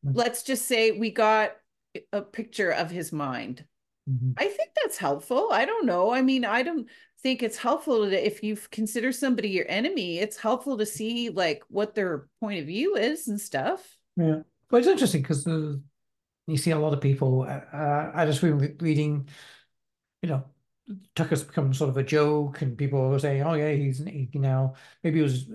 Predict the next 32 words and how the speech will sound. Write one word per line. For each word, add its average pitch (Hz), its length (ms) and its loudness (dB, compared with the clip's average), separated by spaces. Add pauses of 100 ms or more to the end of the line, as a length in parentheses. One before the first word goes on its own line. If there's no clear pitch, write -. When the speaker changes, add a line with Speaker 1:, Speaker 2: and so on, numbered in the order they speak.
Speaker 1:
house 143 320 0
hunting 139 340 0
in 151 340 -2
Moscow," 147 760 2
<laughs> 175 640 -4
you 185 100 4
know. 170 220 4 (720)
But 170 100 0
the 180 80 -6
thing 269 220 0
is, 143 360 0
he, 180 380 -8 (640)
this, 180 220 0
this 190 260 2
broadcast 175 580 2
on 139 140 -2
the 135 80 -4
Tucker 151 400 -2
Carlson 131 560 -4
Network, 127 600 -4 (760)
he's 175 200 4
just 185 220 2
cemented 143 800 4
that 131 220 -2
network 139 480 -2
as 131 120 -2
a, 123 480 -2 (540)
as 139 180 -4
a 139 80 -2
legit 123 600 -2
media 139 540 2 (1120)
entity. 139 480 -2